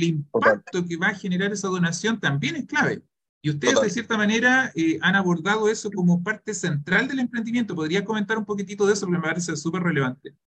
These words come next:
Speaker 1: Sí, por supuesto. Bueno, eso era la tesis que teníamos cuando, cuando preguntábamos, bueno,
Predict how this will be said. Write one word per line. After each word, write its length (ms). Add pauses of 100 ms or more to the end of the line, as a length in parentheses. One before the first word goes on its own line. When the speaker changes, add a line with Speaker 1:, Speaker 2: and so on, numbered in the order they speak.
(120)
Speaker 1:
Sí, 220
por 140
supuesto. 380
Bueno, 280
eso 220
era 100
la 140
tesis 280
que 120
teníamos 420
cuando, 420
cuando 200
preguntábamos, 720 (100)
bueno, 380